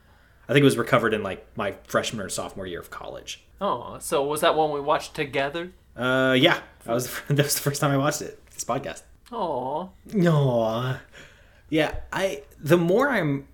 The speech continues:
Speaker 1: th-, thinking about it, and I don't know if this is, like,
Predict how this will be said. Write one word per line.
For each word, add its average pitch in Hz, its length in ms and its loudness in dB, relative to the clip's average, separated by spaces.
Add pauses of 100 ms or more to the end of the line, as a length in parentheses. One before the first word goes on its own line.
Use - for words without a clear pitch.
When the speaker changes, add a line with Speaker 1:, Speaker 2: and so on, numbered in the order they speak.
(120)
Speaker 1:
th-, 139 100 -14 (500)
thinking 110 400 -6
about 87 380 -8
it, 85 340 -10
and 104 160 -10
I 98 120 -8
don't 123 160 -4
know 113 180 2
if - 100 -6
this 120 220 0
is, 107 160 -4
like, 95 300 -8